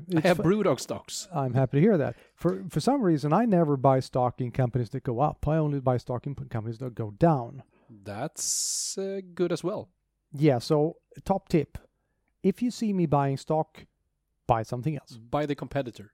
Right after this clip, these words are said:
Speaker 1: Mm.
Speaker 2: Yeah. Before we, we stop,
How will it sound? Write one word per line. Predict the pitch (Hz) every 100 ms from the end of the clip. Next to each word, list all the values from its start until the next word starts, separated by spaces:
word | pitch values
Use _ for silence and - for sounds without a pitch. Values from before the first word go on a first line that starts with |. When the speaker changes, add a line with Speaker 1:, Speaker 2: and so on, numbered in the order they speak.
| -
Speaker 1:
Mm. | 220 208 208 - _ _ _ _ -
Speaker 2:
Yeah. | - _ _ _ _ _ _ _ _ _ -
Before | 143 190 170
we, | 170 156 -
we |
stop, | 139 135 -